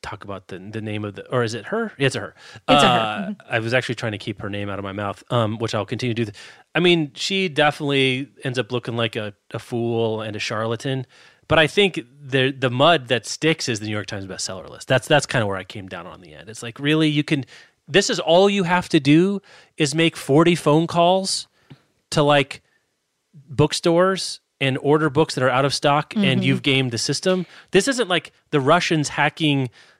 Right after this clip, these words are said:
Speaker 1: you know, Wisconsin, uh, swing districts.
Speaker 2: Yeah.
Speaker 1: Like, this
Speaker 2: And you
Speaker 1: is
Speaker 2: know,
Speaker 1: just making phone calls. You don't have to use a
Speaker 2: it,
Speaker 1: credit card. Use your real
Speaker 2: I was
Speaker 1: name.
Speaker 2: saying, it also occurred to me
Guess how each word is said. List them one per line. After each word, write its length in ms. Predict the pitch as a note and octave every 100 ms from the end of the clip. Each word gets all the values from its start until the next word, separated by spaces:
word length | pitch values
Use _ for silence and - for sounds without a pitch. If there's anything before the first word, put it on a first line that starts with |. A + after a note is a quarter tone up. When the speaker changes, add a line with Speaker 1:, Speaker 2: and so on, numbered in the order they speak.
| _
Speaker 1:
you 140 | C3+
know, 340 | B2+ A2+ G#2+ G#2+ _ -
Wisconsin, 1000 | C#3+ - - D3 D3+ - D3 C3 B2+
uh, 360 | B2 A#2 A2+ A2+
swing 480 | - C3+ D#3 D3+ C3+
districts. 720 | B2+ - G#2+ F#2 - - - _ _
Speaker 2:
Yeah. 180 | A3 F3+
Speaker 1:
Like, 140 | F3 F3+
this 120 | D#4
Speaker 2:
And 60 |
you 40 | D4+
Speaker 1:
is 60 | G#4
Speaker 2:
know, 60 |
Speaker 1:
just 200 | B3+ G#3
making 300 | G#3 C4+ G#3+
phone 380 | E3+ C4+ E4+ F4
calls. 320 | - D3 G#2+
You 80 | B3+
don't 40 |
have 60 | D4
to 60 | C#4
use 140 | C4+
a 100 | B3
Speaker 2:
it, 60 | F4
Speaker 1:
credit 280 | C4 F4+
card. 200 | - G3+ C4
Use 120 | D#4+
your 120 | D4+
real 180 | D4+ E4
Speaker 2:
I 40 | C#4+
was 60 | F4+
Speaker 1:
name. 60 |
Speaker 2:
saying, 240 | G4+ A#3+ - _ _ _ -
it 120 | G4
also 280 | G#4+ A#4+ F#4
occurred 380 | - - D#4 D#4
to 120 | E4
me 400 | B3 G#3 G#3 G#3